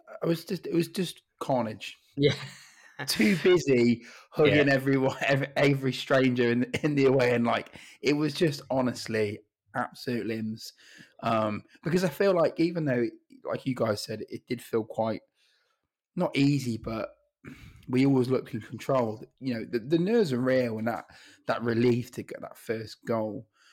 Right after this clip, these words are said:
Speaker 1: and really kinda took the stung, um, yeah, out of the game. And yeah, and then obviously we step up, we step up with the second. Um, and yeah, that was even, even better. I, to be honest, even with that goal, I went,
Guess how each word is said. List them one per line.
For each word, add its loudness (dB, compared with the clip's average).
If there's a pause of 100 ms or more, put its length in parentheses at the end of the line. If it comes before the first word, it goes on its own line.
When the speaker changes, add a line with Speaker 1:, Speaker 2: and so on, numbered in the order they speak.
(200)
Speaker 1:
and -6
really 2
kinda -6
took -8
the -14
stung, -8 (260)
um, -8 (960)
yeah, -8
out -2
of -2
the -2
game. 4
And 0 (920)
yeah, -6 (180)
and -4
then 0
obviously 0
we -4
step -6
up, -14
we -8
step -10
up -6
with -10
the -10
second. -6 (340)
Um, -6 (920)
and 0
yeah, 0
that 0
was -4
even, -6
even -6
better. -2 (200)
I, 0
to -6
be 4
honest, 2
even 2
with -6
that -6
goal, -6
I -4
went, -4